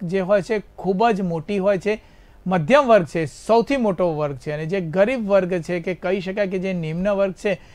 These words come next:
એને પણ બહુ અસર નથી પડતી. પણ જ્યારે આ મધ્યમ વર્ગની અસર પડવાની શરૂઆત થાય છે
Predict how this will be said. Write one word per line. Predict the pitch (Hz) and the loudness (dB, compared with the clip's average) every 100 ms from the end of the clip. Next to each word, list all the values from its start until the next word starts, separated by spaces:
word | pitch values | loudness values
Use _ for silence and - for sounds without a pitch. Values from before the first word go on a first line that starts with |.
| - 180 | -10 -2
એને | 185 202 | 0 0
પણ | 226 208 | 0 0
બહુ | 175 202 | 2 2
અસર | 190 156 208 | 2 0 -2
નથી | 180 156 151 | -2 -4 -4
પડતી. | 196 208 220 | -2 -2 -4
પણ | 202 - 208 | -6 -2 -2
જ્યારે | 202 202 208 | 0 0 0
આ | 208 | 0
મધ્યમ | 170 131 120 147 175 | -2 -6 -8 -6 0
વર્ગની | 196 190 196 202 208 | 2 2 -2 -4 -6
અસર | - - - 196 | -6 -8 -2 -2
પડવાની | 180 160 170 180 185 | -2 -4 -2 -4 -4
શરૂઆત | - 147 170 190 - | -6 -4 -2 -2 2
થાય | 233 | 2
છે | 190 180 | 2 -2